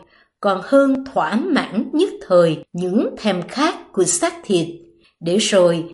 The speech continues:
phải đi vào sự hư mất đời đời nơi hỏa ngục. Bạn có cẩn trọng và kềm chế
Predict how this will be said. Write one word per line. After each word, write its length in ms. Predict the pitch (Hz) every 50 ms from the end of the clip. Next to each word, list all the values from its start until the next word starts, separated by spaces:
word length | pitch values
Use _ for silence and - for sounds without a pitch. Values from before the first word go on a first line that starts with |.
| - -
phải 200 | 180 180 175 185
đi 160 | 214 277 285 269
vào 380 | - - 214 196 190 185 170 170
sự 240 | - - 208 170 156 -
hư 180 | - 254 233
mất 220 | 208 214 277 339 - - - - - 165 170
đời 220 | 180 190 185 180
đời 360 | 175 170 185 185 180 170 156 143 - - - -
nơi 400 | 185 208 208 208 202 190 - - - -
hỏa 180 | - 175 156 151
ngục. 380 | 175 208 240 214 185 175 156 - - - - - _ _ _ _ _ _ _ _ _ _ _ _ _ -
Bạn 420 | 175 180 175 170 160 160 170 185 -
có 120 | - 370 370 359 -
cẩn 340 | - 302 214 - 220 320 - -
trọng 320 | 220 185 160 147 147 147 156 - - _ -
và 260 | 214 202 190 180 180 - -
kềm 320 | - 214 196 185 175 151 -
chế 440 | - 233 247 262 294 370 440 -